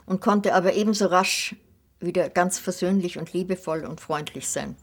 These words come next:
Er war wirklich, also ich sag das nicht, weil es mein Vater ist, er war wirklich unendlich klug. Er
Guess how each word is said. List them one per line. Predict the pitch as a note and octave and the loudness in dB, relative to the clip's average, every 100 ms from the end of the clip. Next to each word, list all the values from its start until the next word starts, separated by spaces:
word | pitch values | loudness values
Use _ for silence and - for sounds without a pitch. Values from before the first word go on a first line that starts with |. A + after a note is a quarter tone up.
| _ - | _ 2
Er | E3 E3 | 4 6
war | E3 D#3+ - - | 6 4 0 -14
wirklich, | D#3+ F#3+ G3 F3+ - - | -4 -4 -2 -4 -4 -4
also | E3 E3 | -2 -2
ich | - - | -6 -4
sag | E3+ E3 | -2 -4
das | - - | -6 -6
nicht, | F3+ F#3+ - - - E3+ E3 | -4 -4 -8 -12 -12 -10 -4
weil | D#3+ | -2
es | - | -2
mein | E3 D#3+ | -4 -4
Vater | D#3+ D#3+ - | -4 -2 -2
ist, | B2+ D#3+ | -4 -2
er | - D3+ | -4 -2
war | D#3+ D#3 | -4 -4
wirklich | E3+ E3 - - | -8 -10 -12 -8
unendlich | F3+ F3 F#3+ - D#3+ - | -4 -2 -4 -6 -12 -6
klug. | E3+ D3 - - _ _ _ - - - - - | -6 -6 -12 -16 _ _ _ -20 -20 -20 -20 -12
Er | - E3 | -8 -6